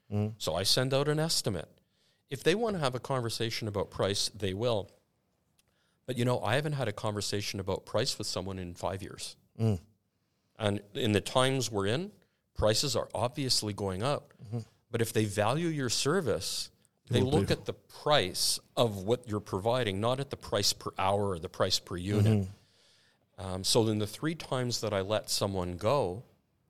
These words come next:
Speaker 2: um, my prices went up, my sales went up. And, uh, so, uh,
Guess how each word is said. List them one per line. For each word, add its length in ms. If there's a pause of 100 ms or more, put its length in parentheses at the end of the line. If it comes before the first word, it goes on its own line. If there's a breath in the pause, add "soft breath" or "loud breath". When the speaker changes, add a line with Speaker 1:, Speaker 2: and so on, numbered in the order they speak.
(600)
Speaker 2:
um, 720 (300)
my 140
prices 520
went 180
up, 200
my 120
sales 500
went 160
up. 160 (2250)
And, 520
uh, 320 (300 loud breath)
so, 360 (180)
uh, 80